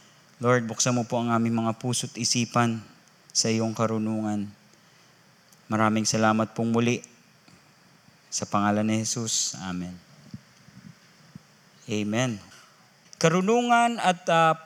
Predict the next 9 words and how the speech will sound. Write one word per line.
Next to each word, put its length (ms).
panalangin. 800
In 160
English 640
is, 480
ah, 160
wisdom 800
and 320
prayer. 560
Okay? 320